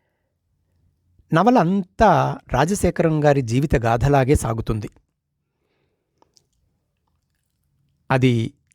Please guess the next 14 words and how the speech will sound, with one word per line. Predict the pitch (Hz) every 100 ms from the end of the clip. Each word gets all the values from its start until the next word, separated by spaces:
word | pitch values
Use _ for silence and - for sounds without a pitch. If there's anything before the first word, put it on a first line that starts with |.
| _ _ _
ధవళేశ్వరం | 117 123 135 139 - 131 127
గ్రామం. | 113 107 113 - - _ _ _ _ _ _ _ _ _ _ _ _ _ _ _ -
ఆ | 165
గ్రామంలో | 151 165 202 208 208
బాగా | 160 127 147 165 175
స్థితిపరుడు | - 127 - 139 170
రాజశేఖరం | 160 127 123 123 - 113 107
గారు. | 107 - - _ _ _ _ _ _ _ _ - - - -
మణులు, | 131 131 139 139 143
మాన్యాలు, | 147 117 120 123 127 131 123 127 - - _ _ _ -
పెద్ద | 147 120 143
లోగిలి, | 135 120 120 123 127 - _ _ _ _ _ -
విశాలమైన | 143 - 165 165 160 156 156
కచేరీ | - 120 139 131 139